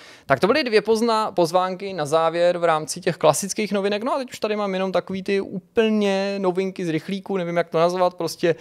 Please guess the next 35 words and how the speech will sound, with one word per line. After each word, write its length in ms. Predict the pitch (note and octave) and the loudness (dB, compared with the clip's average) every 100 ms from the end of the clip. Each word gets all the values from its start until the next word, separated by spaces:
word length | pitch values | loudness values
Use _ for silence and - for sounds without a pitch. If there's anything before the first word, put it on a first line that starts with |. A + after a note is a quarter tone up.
| - - - | -6 -20 -8
bleskový 600 | C#3 C3 F3 - - A3 | -4 6 6 6 0 -4
zprávy, 460 | G#3+ G3 F#3 F3 F3 | -4 -2 -2 -2 -4
stručný, 760 | - G3+ F3+ - A3+ A3 A#3 - _ _ _ _ _ - _ _ - - | -4 -2 -2 0 0 0 -4 -10 _ _ _ _ _ -20 _ _ -8 4
a 260 | E3 E3 E3 | 6 6 6
ty 140 | F3 | 2
uzavřou 580 | D#3+ C3+ E3 D#3+ E3+ D3+ - - _ | 0 2 2 4 2 2 -6 -20 _
ten 280 | D#3 D3 C#3 | 4 4 2
novinkovej 800 | B2+ D3 D#3 D#3 D3+ D3 C#3+ C#3 C3 | 0 2 2 4 6 8 6 4 2
souhrn 680 | - D3 D3 D3 D#3 D3 D3 | 2 4 6 4 4 4 2
pro 340 | C#3+ A3 G3+ G3 | 4 2 2 0
tenhle 300 | D#3 D3+ D3+ | -2 -2 0
ten 220 | C#3+ B2 | 2 0
týden 480 | D3 C#3 C3+ C3 C3+ | -2 2 2 4 2
a 240 | B2 A#2+ | 2 2
pro 340 | - C3+ C3 C3 | 0 0 0 0
to 180 | C#3 C3 | 0 0
páteční 800 | - C#3+ - - B2 - B2+ B2 | 2 2 2 0 0 0 2 2
vydání. 380 | B2 B2 A#2 A#2 | 4 4 4 2
Tak 140 | - | 0
v 40 | |
první 300 | - B3+ B3+ | 0 0 2
řadě 360 | F#3 D#3 C#3+ C#3 - - - - | 4 2 2 0 -4 -20 -20 -2
se 280 | - C#3+ B2+ | 8 8 8
spekuluje 560 | - A3 B3+ A#3+ F3+ | 6 4 4 6 6
o 100 | D3 | 6
tom, 400 | D#3 G3+ G3+ G3+ | 4 2 2 -2
že 220 | E3+ D3 | 0 0
přijde 500 | B2+ - A3+ A3+ A3 | 0 -2 0 4 4
na 140 | G3 F3+ | 4 2
trh 260 | F3+ D#3+ | 2 2
levnější 720 | D#3 F#3 G#3 G3+ - G3+ F#3+ F3+ | 4 4 4 0 -2 -2 0 2
rozšiřující 760 | D#3 - E3+ E3+ - F3+ E3+ C#3+ | 0 -2 -6 -6 -4 -4 0 2
S 200 | C3+ D#3+ | 2 0
S 100 | D#3 | 6
Dčko 520 | D#3+ D3+ - D#3 | 6 6 4 4